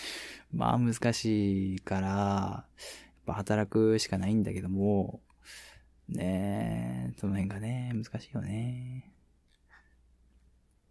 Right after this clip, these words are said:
まあいいや。だからそこは悩んでるというところです。一つ。はい。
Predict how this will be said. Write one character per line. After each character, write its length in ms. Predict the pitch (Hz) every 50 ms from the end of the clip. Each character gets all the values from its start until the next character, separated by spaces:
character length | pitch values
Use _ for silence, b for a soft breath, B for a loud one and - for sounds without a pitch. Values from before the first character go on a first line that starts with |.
| - - _ _ _ - - _ _ _ _ _ _ _ - - _ _ _ _ _ _ _ _ _ _ _ _ _ _ _ _ _ _
ま 100 | 151 139
あ 40 | 107
い 40 | -
い 40 |
や。 100 | 87 - -
だ 40 | -
か 100 | - 104
ら 60 | 98
そ 100 | - -
こ 80 | 107 117
は 100 | 110 -
悩 180 | - 95 92
ん 40 | 92
で 100 | 90 87
る 80 | 85 -
と 100 | - -
い 40 | -
う 20 |
と 80 | - -
こ 80 | -
ろ 60 | -
で 60 | - -
す。 420 | - - - - - - - -
一 160 | - - -
つ。 400 | - - - - - - - - -
は 160 | - - -
い。 100 | -